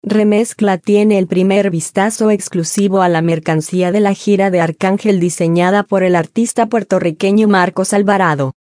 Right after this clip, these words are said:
El próximo mes, Arcángel estará interpretando sus éxitos en el icónico El Coliseo de Puerto Rico.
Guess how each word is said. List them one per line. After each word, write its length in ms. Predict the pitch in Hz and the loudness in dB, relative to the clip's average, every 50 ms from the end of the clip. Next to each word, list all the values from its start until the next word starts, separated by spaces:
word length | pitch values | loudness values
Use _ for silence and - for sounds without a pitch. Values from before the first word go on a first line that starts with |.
| _ _ _ _ _ _ | _ _ _ _ _ _
El 200 | - 220 214 202 | 0 2 2 2
próximo 580 | - 220 202 202 190 - - - 226 214 214 196 | 2 0 0 2 0 0 -2 0 2 2 2 4
mes, 540 | 196 185 170 170 220 302 - - - - _ _ _ _ | 4 2 2 2 0 -2 -4 -8 -12 -16 _ _ _ _
Arcángel 640 | - 185 175 165 - 196 185 190 180 - 196 180 165 | -2 -2 -2 -2 -2 -2 -2 -2 -2 -2 -2 -2 -2
estará 400 | 165 - - 180 175 170 170 175 | -2 -2 -4 -2 -2 0 2 2
interpretando 880 | 180 175 170 - 175 165 - 180 165 165 160 - 180 190 202 202 208 | 2 0 0 -2 -4 -4 -2 0 0 0 0 0 0 0 2 0 0
sus 260 | 208 - 202 180 - - | -2 -4 -6 -4 -2 -2
éxitos 540 | 190 190 190 - - 220 202 - 202 - - | -2 -2 -2 -4 -6 -4 -2 -4 -4 -2 -2
en 120 | 214 208 | 0 0
el 80 | 202 190 | 2 2
icónico 500 | 180 170 - 185 185 185 185 - 185 175 | 0 0 0 0 2 0 0 0 0 0
El 140 | 170 165 - | 0 0 -2
Coliseo 560 | - 160 156 151 156 - - 190 175 170 165 | 0 0 0 0 -2 -4 -2 0 0 2 2
de 100 | 165 160 | 0 -2
Puerto 460 | 160 - 185 190 190 196 - 226 226 | -2 -2 -2 0 0 0 0 -2 -2
Rico. 420 | 208 220 208 160 - - 147 139 | 0 0 0 -2 -2 -2 -4 -4